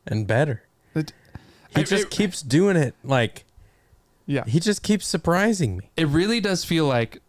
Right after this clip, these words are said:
Speaker 2: Tom Cruise, no joke, feels like whether he thinks he's called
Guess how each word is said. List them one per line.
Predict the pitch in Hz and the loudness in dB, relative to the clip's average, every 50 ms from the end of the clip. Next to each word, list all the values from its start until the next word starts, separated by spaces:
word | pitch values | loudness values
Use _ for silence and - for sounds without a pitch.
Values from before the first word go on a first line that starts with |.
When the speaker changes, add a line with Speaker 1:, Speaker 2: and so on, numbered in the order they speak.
| _ _ | _ _
Speaker 2:
Tom | - - 156 156 160 156 | -6 -2 0 0 0 0
Cruise, | - - 156 147 139 131 123 117 - - | 0 0 0 2 2 2 2 0 -2 -4
no | 131 120 127 135 139 | -2 0 2 2 2
joke, | 131 123 135 123 117 110 - - - - _ _ | 2 2 2 2 2 0 -2 -8 -16 -20 _ _
feels | - - - - - 160 160 180 190 202 202 202 175 - | -16 -14 -12 -8 -6 -4 -2 0 2 2 2 2 2 0
like | 175 165 160 151 - - - _ _ _ _ _ _ _ _ _ _ | 0 0 0 -2 -4 -10 -18 _ _ _ _ _ _ _ _ _ _
whether | 139 143 156 156 160 165 160 156 151 | -2 0 2 2 2 2 2 2 2
he | 147 135 - - 170 170 175 180 | 0 -4 -4 -2 -2 0 0 0
thinks | 170 - 180 175 175 - - | -2 -2 -2 -2 -2 -2 0
he's | 170 160 143 | -2 -2 -2
called | - - - 147 147 151 147 143 147 | -2 -2 0 2 2 2 0 -2 -6